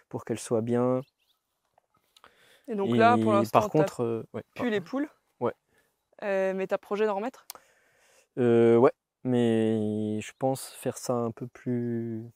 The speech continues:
Speaker 1: peut-être p-, un poulailler fixe, peut-être plus, et, euh, avec, euh, ouais, des structures un peu plus solides et pour être mieux armé contre les prédateurs, ouais.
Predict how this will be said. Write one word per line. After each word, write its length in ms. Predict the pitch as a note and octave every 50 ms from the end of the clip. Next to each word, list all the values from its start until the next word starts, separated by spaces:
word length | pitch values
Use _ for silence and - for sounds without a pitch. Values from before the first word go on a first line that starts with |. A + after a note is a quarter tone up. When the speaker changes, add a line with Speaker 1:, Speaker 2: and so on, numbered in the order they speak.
| _ -
Speaker 1:
peut-être 280 | A#2+ - - B2 -
p-, 160 | - - - -
un 80 | C#3 B2
poulailler 420 | - - C3 B2+ B2 A#2+ B2 B2
fixe, 380 | - - - C#3 C#3 - - -
peut-être 340 | - C3 B2+ - B2 B2 -
plus, 440 | - - - C3+ C3 B2+ - - -
et, 180 | A#2+ A2+ A2+
euh, 240 | A2 G#2+ G#2+ G#2+ G#2+ G#2+ G#2+ G#2+ A#2 C3+ C3 B2 B2+ B2 _ _ _ _ _ _ - - - _ - - - - - - - - _ _ _ _ _ _ _ _ _ _ -
avec, 320 | - A#2 A2+ A#2 - - B2+
euh, 480 | B2 A#2 A2+ A2+ A2+ A2 A2 A2 A2 G#2+
ouais, 140 | A2+ A2+
des 100 | A2+ A#2
structures 560 | A2+ - - - - C3 - _ - - C3 A#2+
un 80 | A#2
peu 160 | A2 - B2+
plus 220 | A#2 - - B2+ A#2
solides 600 | - - C3 B2 A#2+ B2 B2 B2+ B2+ B2+ B2+ B2
et 600 | A#2 A2+ A2+ A2 A2 A2 G#2+ G#2+ G#2+ A2 A2 G#2+ - _
pour 120 | - A#2+ A2
être 120 | G#2+ - A#2+
mieux 180 | A#2 A#2 A#2
armé 300 | A#2 A2 G#2+ A#2 A#2 A2
contre 180 | - - A#2 - -
les 40 | -
prédateurs, 520 | - - - A#2 A2+ A2+ - - A#2+ A2 A2+
ouais. 160 | A2+ A2